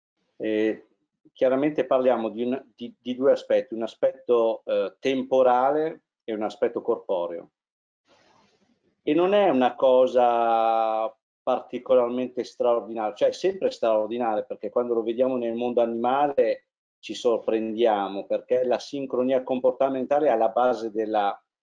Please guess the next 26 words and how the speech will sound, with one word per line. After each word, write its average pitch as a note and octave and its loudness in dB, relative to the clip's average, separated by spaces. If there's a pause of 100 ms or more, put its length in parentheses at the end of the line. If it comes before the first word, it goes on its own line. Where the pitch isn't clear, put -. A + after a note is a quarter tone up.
(300)
della A#2 -2
socializzazione, A2+ -2 (1160)
e C3 -8
questo F3+ 0
quando C3 2
lo B2 2
vediamo B2+ 0
su B2 -12
sistemi A2+ -6
complessi. A#2 -4 (840)
Ma B2+ -4
la C#3 0
sincronia D#3+ 0
e G#2+ -4
la A2 -2
temporalizzazione B2 0
dei G#2 -2
segnali B2+ 0
ha G#2+ 4
a G#2 -2
che A#2+ -6
vedere A2 0
anche A2+ -2
col A2 -4
sistema G#2+ -6
nervoso. G#2+ -2